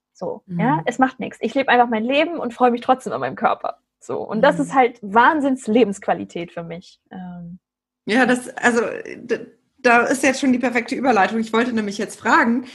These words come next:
Speaker 2: wie sich das auf dein restliches Leben auswirkt.
Speaker 1: Mhm.
Speaker 2: Also, was ist heute anders,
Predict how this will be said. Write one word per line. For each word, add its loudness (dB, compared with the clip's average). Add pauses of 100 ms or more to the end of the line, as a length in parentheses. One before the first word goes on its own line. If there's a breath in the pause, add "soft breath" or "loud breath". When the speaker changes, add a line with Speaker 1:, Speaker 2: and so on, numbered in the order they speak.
(200 loud breath)
Speaker 2:
wie 6
sich -2
das -2
auf -2
dein -2
restliches -4
Leben -2
auswirkt. 0
Speaker 1:
Mhm. -8
Speaker 2:
Also, -2
was 0
ist -8
heute -2
anders, 0